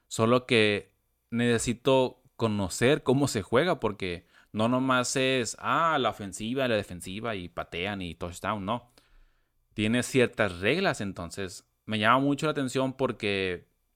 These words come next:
uno de los juegos que me, que me gustó verlo, que me quedé, ves, está muy, muy padre, fue el de los Chiefs contra los Bills.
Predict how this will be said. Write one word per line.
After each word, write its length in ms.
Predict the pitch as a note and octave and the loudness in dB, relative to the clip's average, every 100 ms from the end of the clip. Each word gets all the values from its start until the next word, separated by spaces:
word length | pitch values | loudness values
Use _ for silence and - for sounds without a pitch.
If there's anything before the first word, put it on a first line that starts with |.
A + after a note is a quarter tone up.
| _ _ _ _ _ _ _ _ _ - | _ _ _ _ _ _ _ _ _ -6
uno 260 | A2+ C3+ | 0 2
de 60 | D#3 | 4
los 160 | C#3 - | 4 2
juegos 380 | B2+ C3 C#3+ | 2 2 0
que 140 | - A#2+ | -2 -2
me, 540 | G#2+ G2+ G2 F#2+ F#2 - _ _ _ _ _ _ _ _ | 0 0 0 -2 -6 -18 _ _ _ _ _ _ _ _
que 100 | A2+ | -2
me 140 | G#2+ G#2 | 0 0
gustó 460 | F#2+ F#2 - C3+ | 0 -2 4 6
verlo, 340 | C#3+ A#2+ B2+ C#3 | 8 6 4 0
que 100 | A#2 | 0
me 180 | G#2 | -2
quedé, 400 | - G2+ A2 G#2+ - - | -2 0 0 -2 -10 -16
ves, 340 | E2 F2+ G2+ | -10 -8 -6
está 320 | G#2+ G#2 G2+ | -4 0 0
muy, 460 | G2 A2 B2 C3 B2+ | 2 4 6 6 4
muy 320 | A#2 A#2 B2+ | 2 2 2
padre, 340 | - G2+ G#2+ | 4 6 4
fue 240 | A2+ - G#2+ | 0 0 2
el 100 | A2 | 2
de 120 | A#2+ | 0
los 500 | A2 F2+ F2 - - | -2 -4 -8 -14 -10
Chiefs 480 | - B2 D3+ - - | -4 -2 -2 -6 -12
contra 320 | - G#2+ F#2 | -10 -6 -4
los 320 | F2 F2 F2 | -6 -8 -4
Bills. 480 | G#2+ E3+ F3+ - - | -2 -2 -2 -12 -20